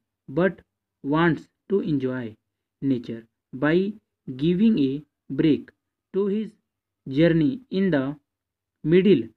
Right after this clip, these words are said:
but son he hurts, he should reminding him that he has to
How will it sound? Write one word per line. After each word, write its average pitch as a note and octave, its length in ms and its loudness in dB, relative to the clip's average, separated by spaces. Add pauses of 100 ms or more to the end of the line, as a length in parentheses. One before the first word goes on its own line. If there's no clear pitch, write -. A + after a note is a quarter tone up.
(240)
but F#3 280 0
son F#3+ 320 -6 (340)
he A3 180 2 (680)
hurts, D#3+ 220 -6 (480)
he G3+ 120 0
should E3+ 420 2 (580)
reminding E3 560 2 (460)
him G3+ 260 4
that D#3 320 0 (380)
he G#3 240 2
has D#3 360 0 (200)
to C#3+ 240 0